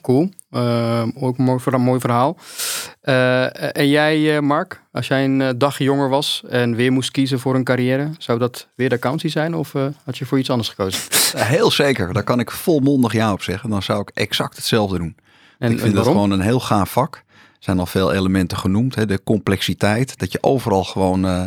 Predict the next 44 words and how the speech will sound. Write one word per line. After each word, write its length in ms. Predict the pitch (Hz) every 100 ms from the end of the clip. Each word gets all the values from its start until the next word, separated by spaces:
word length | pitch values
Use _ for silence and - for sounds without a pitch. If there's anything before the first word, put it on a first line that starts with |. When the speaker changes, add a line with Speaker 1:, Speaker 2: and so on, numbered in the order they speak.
| 98
Speaker 2:
mooie, 440 | 95 107 104 92
lastige 460 | 92 101 - 95 98
en 100 | 82
kritische 440 | - 101 98 92
vragen 400 | - 101 120 -
mag 160 | 110 -
stellen. 340 | 110 113 139 - - - - - _
Eh, 120 | 101 95
dat 160 | 92
je 60 | 101
een 140 | 98
bedrijf 440 | 90 98 110 110 -
helemaal 320 | 110 107 -
kunt 240 | 107 92
doorgronden. 600 | 92 82 - 104 120 151 - - - - _
Ehm, 420 | - 98 98 98 95 -
en 140 | 98
ik 100 | 101
vind 200 | - 110
het 140 | 98 -
ook 200 | 120 110
wel 200 | 101 -
echt 240 | 123 -
een 140 | 107 90
beroep 300 | 107 107 101
met 200 | 95 -
een 260 | 90 87
roeping. 400 | 92 113 95 80 - _ _
Hè, 160 | - 110
dat, 140 | 107 87
dat 180 | - 85
weten 320 | 90 95 -
jullie, 140 | 95 98
weten 240 | 87 -
de 80 | -
collega 420 | 90 85 87 -
ook. 180 | - 107
De 60 | -
accountant 580 | 92 110 110 101 98
heeft 260 | 101 95 -
een 60 | 87
verhaal 320 | 85 107 113
te 120 | 92
vertellen. 360 | - 85 78